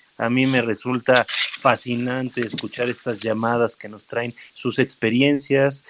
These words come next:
sus, eh, recuerdos, sus vivencias, y comparten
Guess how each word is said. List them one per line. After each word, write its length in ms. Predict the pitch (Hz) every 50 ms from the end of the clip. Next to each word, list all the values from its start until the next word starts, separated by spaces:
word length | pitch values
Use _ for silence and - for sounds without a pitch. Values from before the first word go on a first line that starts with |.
| - - _ -
sus, 480 | - - - 143 147 147 147 143 120
eh, 400 | 120 120 113 113 110 110 110 110 104
recuerdos, 840 | 107 104 - - - 147 147 143 143 139 139 139 143 147 139 - - - - - -
sus 300 | - - 143 143 135 113
vivencias, 840 | 117 113 107 107 120 131 143 139 143 139 - 135 135 139 147 - - - - - -
y 100 | - 135
comparten 640 | 131 - 151 151 139 185 196 190 - 190 180 175